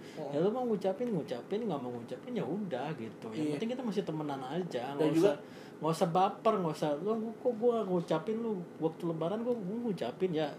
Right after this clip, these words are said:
Speaker 2: ya kenapa lu ngucapin? Gua nggak butuh diucapin
Speaker 1: Iya.
Speaker 2: juga.
Speaker 1: Lagi pula toleransi itu kan tidak bisa diukur dari selamat-selamatan doang kan,
Speaker 2: Iya.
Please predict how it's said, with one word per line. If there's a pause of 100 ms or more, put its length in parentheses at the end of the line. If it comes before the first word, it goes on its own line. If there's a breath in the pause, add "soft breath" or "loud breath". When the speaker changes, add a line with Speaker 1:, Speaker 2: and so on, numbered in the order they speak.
(140)
Speaker 2:
ya
kenapa
lu
ngucapin?
Gua
nggak
butuh
diucapin
Speaker 1:
Iya.
Speaker 2:
juga.
Speaker 1:
Lagi
pula
toleransi
itu
kan
tidak
bisa
diukur
dari
selamat-selamatan
doang
kan,
Speaker 2:
Iya.